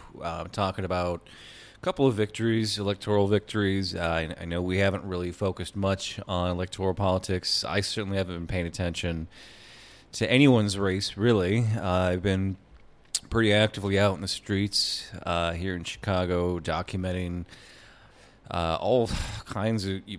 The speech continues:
block parties, protests, uh, all-out riots, battles with the police. We've had a, a very active summer here, um,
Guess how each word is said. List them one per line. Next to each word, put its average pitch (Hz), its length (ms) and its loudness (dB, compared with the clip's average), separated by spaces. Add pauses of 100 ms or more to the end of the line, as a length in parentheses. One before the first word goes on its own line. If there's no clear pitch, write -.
(140)
block 95 320 -4
parties, 113 560 4
protests, 107 1300 2
uh, 87 500 2
all-out 92 400 2
riots, 92 460 2
battles 90 400 -2
with 85 80 -12
the - 60 -10
police. 90 520 -2 (840)
We've 98 180 -2
had 92 220 2
a, 82 240 -4
a 98 80 -6
very 92 340 2
active 87 300 -2
summer 87 400 -4
here, 82 340 -2 (580)
um, 85 480 -4